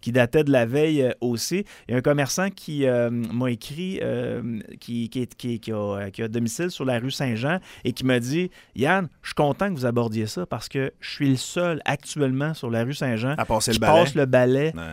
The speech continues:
Speaker 1: devant ma vitrine. » Les autres ne le font pas. Ça devrait être primordial. Vous voulez que la ville fasse quelque chose, commencez à le faire. Puis après ça, les autres vont embarquer. Puis à un moment donné, ben, ça va se rendre à la ville. Puis ils vont dire, «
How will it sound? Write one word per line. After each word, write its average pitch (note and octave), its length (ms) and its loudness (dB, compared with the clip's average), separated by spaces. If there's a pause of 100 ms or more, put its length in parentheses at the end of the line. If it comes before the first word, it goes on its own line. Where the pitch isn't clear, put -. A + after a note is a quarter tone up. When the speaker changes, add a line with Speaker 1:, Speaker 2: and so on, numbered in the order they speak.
Speaker 1:
devant A#2+ 340 4
ma C3+ 140 2
vitrine. » B2 480 -6 (720)
Les A#2+ 220 0
autres F#3+ 240 0
ne A#2 160 -2
le B2+ 160 0
font C#3+ 340 -6
pas. D#3+ 280 -10 (280)
Ça C3+ 140 0
devrait C#3 320 4
être A3 180 2 (120)
primordial. F3+ 520 4
Vous B2+ 60 -4
voulez C4+ 140 4
que F4 80 -2
la B3+ 100 8
ville A#3 240 2
fasse G3 220 4
quelque F#3 160 2
chose, D4+ 240 0
commencez F3 420 0
à F4 60 2
le F#3+ 80 0
faire. G#3+ 460 -2 (340)
Puis C3 80 4
après D3+ 200 4
ça, D4+ 140 0
les E3+ 220 2
autres A#3+ 160 4
vont G3 80 2
embarquer. D3+ 380 2
Puis G4 100 2
à - 20 2
un F3 40 0
moment E3 180 2
donné, A#3 180 -2
ben, D3 140 0
ça B2+ 180 0
va B2+ 140 0
se D3+ 100 -2
rendre F3 160 2
à D#3+ 60 4
la C#3 80 2
ville. G3+ 100 2
Puis F#3+ 80 -6
ils C#3+ 60 -2
vont C3 80 -2
dire, « C3+ 100 -2